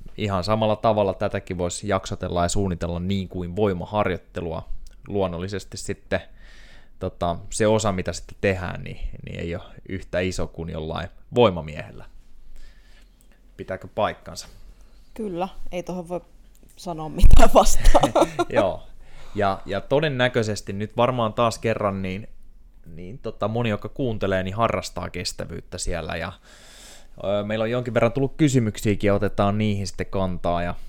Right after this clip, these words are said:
Speaker 1: oli jokunen kysymys jäänyt viime viikoltakin huomaamatta, niin, tota, niin vastaillaan niihin tänään. Mutta nyt jos tällä hetkellä ei ole tehnyt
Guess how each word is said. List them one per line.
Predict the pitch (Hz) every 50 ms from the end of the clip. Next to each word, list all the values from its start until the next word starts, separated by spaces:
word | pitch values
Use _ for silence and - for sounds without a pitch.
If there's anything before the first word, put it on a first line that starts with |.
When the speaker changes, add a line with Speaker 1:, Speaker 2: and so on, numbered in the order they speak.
| - 127
Speaker 1:
oli | - 78 92 95
jokunen | 95 98 98 - 104 98 95
kysymys | - 98 92 104 98 95 - -
jäänyt | 92 87 92 90 92 - - 104
viime | 107 104 98 95 87
viikoltakin | 87 92 90 85 - 85 80 78 - - 85 92 - - - - - - - - -
huomaamatta, | 117 113 107 101 95 92 87 85 82 82 87 - - - - - - - - - - - - - - - - - - - - - - - - - -
niin, | 101 95 90 85 80
tota, | - 82 - - 90 85 85 - - - - 64
niin | 71 80 78 -
vastaillaan | 110 117 - - 98 90 87 82 87
niihin | 113 147 156 151 143 127 -
tänään. | - 117 113 110 107 98 95 - - - - - - - - - - - - - - - - -
Mutta | 98 104 110 113 110 - - - - 120 113 110 107 - - - - - - - - - - 73 90
nyt | 110 131 143 151 - 160
jos | 139 -
tällä | - 151 151 156 147
hetkellä | 123 120 - - - 107 113
ei | 127 135 131 113
ole | - - -
tehnyt | 104 95 95 98 92 87